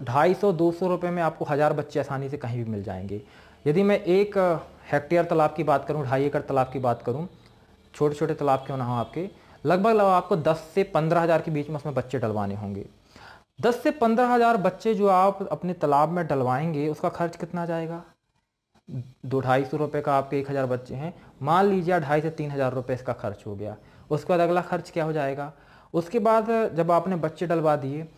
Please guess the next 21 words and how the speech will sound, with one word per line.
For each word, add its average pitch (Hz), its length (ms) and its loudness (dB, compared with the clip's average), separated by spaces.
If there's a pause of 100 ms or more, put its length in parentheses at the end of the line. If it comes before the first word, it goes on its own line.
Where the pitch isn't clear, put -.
(240)
तो 196 440 0
आगे 185 340 2 (400)
आपने 156 280 2
थोड़ा 170 220 2
बहुत 160 200 -2
दवाई 139 280 2
में 160 140 -4
खर्च 156 240 -6
कर 143 140 -4
लिया, 135 320 -6 (340)
थोड़ा 175 200 4
बहुत 170 360 0
और 156 300 4
दूसरी 147 320 -4
चीज़ों 160 180 -2
में 160 120 -4
खर्च 156 240 -4
कर 139 180 -6
लिया। 131 280 -6 (440)
फिर 220 260 0 (600)
यदि 139 320 -4